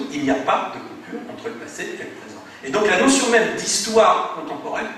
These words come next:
n'a tout simplement pas de sens. Alors je vais vous citer un, un des grands historiens médiévistes, récemment disparu. Les historiens païens, donc avant le christianisme, voyaient l'histoire du monde sous une forme cyclique. Les civilisations fleurissaient, naissaient et mouraient l'une après l'autre,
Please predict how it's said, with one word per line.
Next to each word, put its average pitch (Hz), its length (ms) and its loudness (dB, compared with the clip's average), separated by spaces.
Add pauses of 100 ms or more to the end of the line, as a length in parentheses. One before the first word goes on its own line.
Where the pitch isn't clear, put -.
n'a 180 120 -2
tout - 100 -10
simplement 135 560 -6 (100)
pas - 280 0
de - 40 -10
sens. - 280 -8 (180)
Alors - 160 -6
je 98 80 -8
vais 113 80 -6
vous 110 120 -6
citer - 380 -6
un, - 480 -8
un - 40 -12
des 107 80 -6
grands 135 200 0
historiens 120 340 -4
médiévistes, 113 520 -6 (180)
récemment - 380 -10
disparu. - 520 -2 (600)
Les - 200 6
historiens 214 500 4
païens, 165 460 2 (440)
donc - 140 -10
avant 139 180 2
le 135 80 4
christianisme, - 520 -2
voyaient 147 260 6
l'histoire 156 380 2
du 147 60 0
monde - 220 0
sous 147 160 -6
une 147 120 2
forme 160 200 2
cyclique. 117 500 -6 (400)
Les - 60 -10
civilisations 143 600 0
fleurissaient, 151 640 2
naissaient 151 340 4
et - 40 2
mouraient 147 180 8
l'une 143 120 8
après - 260 2
l'autre, - 280 4